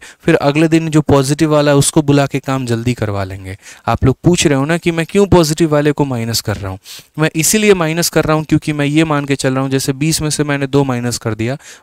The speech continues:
मानो अठारह। तो मैं ये मान के चल रहा था कि मुझे इतना ही काम करवाना है, ताकि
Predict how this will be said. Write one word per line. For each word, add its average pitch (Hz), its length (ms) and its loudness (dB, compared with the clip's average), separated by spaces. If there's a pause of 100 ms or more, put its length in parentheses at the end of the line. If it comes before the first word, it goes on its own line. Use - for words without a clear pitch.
मानो 131 260 2
अठारह। 98 380 -4 (300)
तो 160 80 4
मैं 165 120 0
ये 160 240 2
मान 180 200 -2
के 170 120 -4
चल 156 200 -2
रहा 151 100 2
था 156 120 -4
कि 156 120 -6
मुझे 156 280 0
इतना 147 280 -4
ही 185 140 0
काम 151 260 -2
करवाना 131 420 -2
है, 139 180 -2 (280)
ताकि 135 260 0